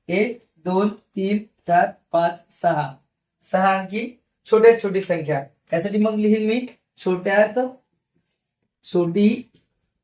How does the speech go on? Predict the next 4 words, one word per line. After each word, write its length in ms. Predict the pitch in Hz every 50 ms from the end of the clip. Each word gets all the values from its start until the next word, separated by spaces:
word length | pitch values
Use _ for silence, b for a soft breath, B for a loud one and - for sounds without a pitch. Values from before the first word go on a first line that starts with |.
| _ _ _ _ _ _ _ _ _ -
संख्या. 460 | - - 208 208 202 165 175 170 147 139 - - _ _ _ _ _ _ _ _ _ _ _ _ _ _ _ _ _ _ _ _ _ _ _ _ _ - - _ _ _ _ _ _ _ _ _ _ -
तुम्ही 180 | 196 208 196
यापूर्वी 340 | 202 208 214 214 233 233 233
देखील 420 | - 233 233 - 240 240 226 208